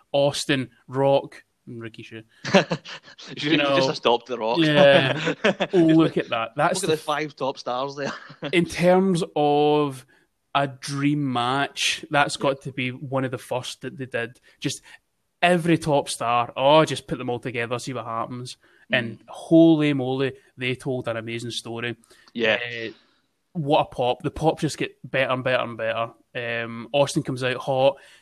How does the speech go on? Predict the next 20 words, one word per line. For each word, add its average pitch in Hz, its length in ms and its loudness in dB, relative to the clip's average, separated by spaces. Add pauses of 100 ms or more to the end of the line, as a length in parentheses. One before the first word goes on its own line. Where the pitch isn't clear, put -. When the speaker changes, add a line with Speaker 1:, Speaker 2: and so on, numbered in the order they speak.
(140)
Speaker 1:
attacks 143 400 -2
Kurt 139 200 0
Angle, 127 260 -2
who's 131 140 -6
cowering, 135 680 2 (400)
uh, 123 360 0 (100)
outside 139 340 -2
the 123 80 -10
cell. 139 600 -2
He - 60 -10
just 127 120 -12
goes 131 200 -4
and 127 140 -8
grabs 139 400 0
him. 139 320 -4
You 139 80 -10
get 135 140 -8
the - 140 -10
interlinking 131 500 -4
storylines 135 680 -6